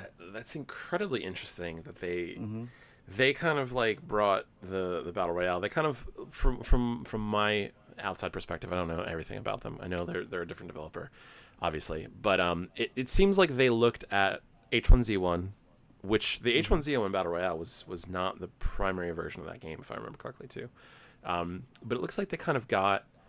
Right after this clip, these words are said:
Speaker 1: that vibe, and they're like, "Let's polish up, uh, H one Z one a little bit. Let's kind of fine-tune it." The engine, like, the game looks very similar to H one Z one.
Speaker 2: Sure.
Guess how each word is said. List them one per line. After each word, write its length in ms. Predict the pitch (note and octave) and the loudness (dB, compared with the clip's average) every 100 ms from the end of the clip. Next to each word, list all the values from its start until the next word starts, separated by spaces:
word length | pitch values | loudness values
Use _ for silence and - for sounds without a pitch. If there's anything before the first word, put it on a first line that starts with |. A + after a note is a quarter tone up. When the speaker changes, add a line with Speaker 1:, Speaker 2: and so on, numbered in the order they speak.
| - _ - - | -20 _ -20 -2
Speaker 1:
that 240 | G#2 A#2+ | 2 4
vibe, 280 | G#2+ G2+ G2+ | 4 4 4
and 80 | G2+ | 2
they're 100 | A2 | 2
like, 160 | G#2+ | 2
"Let's 180 | C3+ F3+ | 2 -2
polish 500 | - - A2+ A2 - | -4 4 6 6 2
up, 220 | F#2+ F2+ - - - - | -2 -2 -4 -6 -8 -8
uh, 380 | F2+ E2 F#2 - - | -6 -4 -6 -10 -10
H 180 | G2 - | -8 -6
one 140 | E2+ | -6
Z 100 | D#2+ | -6
one 100 | E2 | -10
a 40 | E2+ | -12
little 180 | - - | -14 -14
bit. 120 | - | -10
Let's 220 | F2 F2 | -8 -6
kind 220 | - A#2+ A2+ | -4 0 2
of 340 | A2+ A2 - - - - - | 0 -2 -8 -20 -20 -20 -16
fine-tune 460 | - D#2+ D#2 - D3+ | -6 -4 -2 0 2
it." 180 | D3 - _ | 2 -2 _
The 220 | G2 G#2+ | -4 0
engine, 380 | G#2+ A#2+ A#2+ A#2 | 2 2 0 -4
like, 160 | F2 F#2+ | -4 -6
the 80 | F#2+ | -4
game 260 | G#2+ A#2 | 0 0
looks 180 | G2+ - | 0 -4
very 500 | - E2+ E2+ D#2+ E2+ | -10 -8 -6 -4 -4
similar 480 | A#2 A#2+ A#2 B2+ D3+ D3 - - | -2 -2 -2 -2 -4 -10 -20 -12
to 100 | - | -8
H 140 | A2+ C3 | -6 -4
one 100 | A#2+ | -2
Z 120 | A#2+ | 0
one. 100 | A#2 | 0
Speaker 2:
Sure. 160 | A#2 | -6